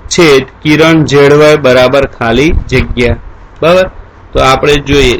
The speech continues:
રેખાખંડ વાય ઝેડ કેવી રીતે જવાબ મળે, તો તમે જોઈ શકો છો કે આ કિરણ તમારું થશે, નામ આપીએ વાય અને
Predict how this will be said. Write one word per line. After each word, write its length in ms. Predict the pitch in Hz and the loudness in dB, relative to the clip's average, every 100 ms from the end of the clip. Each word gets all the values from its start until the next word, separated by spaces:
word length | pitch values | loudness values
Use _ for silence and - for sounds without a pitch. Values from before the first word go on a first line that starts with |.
| - | -6
રેખાખંડ 600 | - 135 131 151 151 156 | -4 -4 0 -2 0 0
વાય 180 | 147 139 | 2 2
ઝેડ 200 | 127 117 107 | 0 -2 -2
કેવી 220 | 190 196 | 0 0
રીતે 160 | 190 180 | 2 0
જવાબ 300 | 180 175 175 | 2 2 0
મળે, 260 | 175 170 170 - - - - | 0 0 -2 -8 -20 -20 -8
તો 100 | 147 | -6
તમે 280 | 147 160 165 | -2 0 0
જોઈ 280 | 151 156 139 | 0 0 0
શકો 380 | - 117 117 | -4 -8 -8
છો 180 | 107 120 | -8 -6
કે 140 | 113 - - | -8 -10 -10
આ 220 | 135 156 165 - | -4 -2 -2 -6
કિરણ 460 | 143 135 127 127 131 | -6 -4 0 -2 -2
તમારું 640 | 123 127 117 117 117 120 - - - - - - - - | -4 -4 -2 -2 -2 -2 -4 -10 -16 -20 -20 -20 -18 -14
થશે, 680 | - 123 113 - 110 104 120 - - - - - - - | -6 -4 -4 -6 -4 -4 -4 -10 -20 -20 -20 -20 -20 -8
નામ 280 | 135 135 127 | -2 0 0
આપીએ 380 | 113 - - 127 | -2 -6 -4 -4
વાય 540 | 123 113 110 107 120 - - - - - - - - - - - - - - - - - - - - - - - - - - - - - - | -2 0 0 0 -4 -8 -14 -20 -20 -20 -20 -12 -8 -8 -10 -20 -20 -20 -20 -20 -20 -20 -20 -20 -20 -20 -20 -20 -20 -20 -20 -18 -20 -20 -14
અને 260 | 135 123 123 | -6 -4 -2